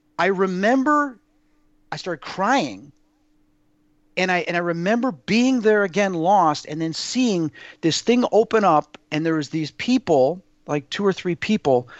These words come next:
with white pearlescent saying, Chris, come here. And I walked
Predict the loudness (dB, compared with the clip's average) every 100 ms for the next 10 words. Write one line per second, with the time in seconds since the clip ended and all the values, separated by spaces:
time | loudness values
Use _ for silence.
0 | -16 0 0 2 0 0 0 2 4 2
1 | -4 -8 -8 -8 -6 -6 -12 _ _ -6
2 | -4 -4 -4 0 0 0 -6 _ _ _
3 | _ _ 0 2 2 4 4 4 -2